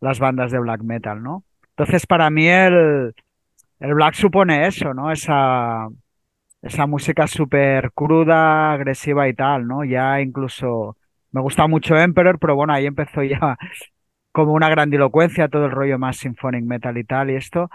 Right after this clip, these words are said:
Y yo siempre cuando pienso en black metal, al menos pienso, siempre pensaré en, en Darkthrone y su, eh, y su trilogía un poco para,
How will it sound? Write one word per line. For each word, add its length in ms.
Y 160
yo 120
siempre 320
cuando 320
pienso 280
en 40
black 180
metal, 280
al 80
menos 320
pienso, 640
siempre 320
pensaré 640
en, 240
en 180
Darkthrone 480
y 20
su, 240
eh, 240
y 80
su 160
trilogía 540
un 60
poco 240
para, 320